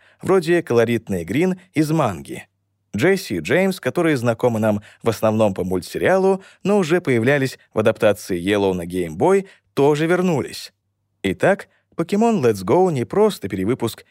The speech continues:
первого поколения, а результат множества влияний и прекрасная смесь всех элементов успеха саги, нацеленная на более широкую и менее экспертную публику,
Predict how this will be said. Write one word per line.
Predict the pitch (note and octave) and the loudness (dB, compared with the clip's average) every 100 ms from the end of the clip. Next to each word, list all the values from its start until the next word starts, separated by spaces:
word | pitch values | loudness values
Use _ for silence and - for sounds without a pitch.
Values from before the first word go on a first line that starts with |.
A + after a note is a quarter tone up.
| _ | _
первого | B2 A2+ G2+ | 0 0 0
поколения, | G2 G2+ D#3+ D3+ F2+ B1+ A#1+ - _ _ | -2 -2 0 0 -2 -10 -16 -20 _ _
а | E2 | -6
результат | F#2 F#2 F2+ F3 F#3 | -4 -4 -2 -2 -2
множества | C3 B2 E3+ E3 - B2+ | -2 0 0 -2 -4 -4
влияний | G2+ E2 G2 E3+ F#3 F#3 F3+ - _ | -4 -4 -2 0 0 -2 -4 -16 _
и | E3 | -4
прекрасная | D#3+ G2+ A2+ F3 - D3+ B2+ | -2 -4 0 0 0 -4 -4
смесь | - A2 B2 - | -2 -2 -2 -6
всех | - - A2+ F#2 | -10 -2 -2 -2
элементов | D#2+ B2 D#3+ D#3+ D#3 | -4 -2 -2 -4 -6
успеха | - G#2+ - F#2 - | -8 -10 -4 -4 -4
саги, | - F3 D#3+ G2+ - - - - | -4 0 0 -2 -14 -18 -20 -8
нацеленная | A2+ G#2 G#3 G3+ G3 F#3 | -4 0 2 2 2 0
на | C#3+ | 0
более | A2+ F3 F3+ D#3+ | 0 2 2 0
широкую | - A#2+ D#3+ D#3+ D#3 D#3 - - | 0 0 0 0 0 0 -4 -12
и | - | -4
менее | A#2 F#3+ F#3 F#3 | 0 2 0 0
экспертную | D#3 - - A2+ G2 E2+ D#2 | -4 -8 -2 -2 -2 -6 -6
публику, | D3+ E3+ F#3 F3+ F3 E3+ | -2 0 0 0 0 0